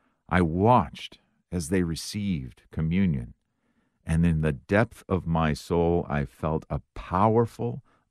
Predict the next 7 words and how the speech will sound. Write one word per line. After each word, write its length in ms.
undeniable, 1160
almost 640
desperate 600
draw. 520
"I 600
want 640
that," 560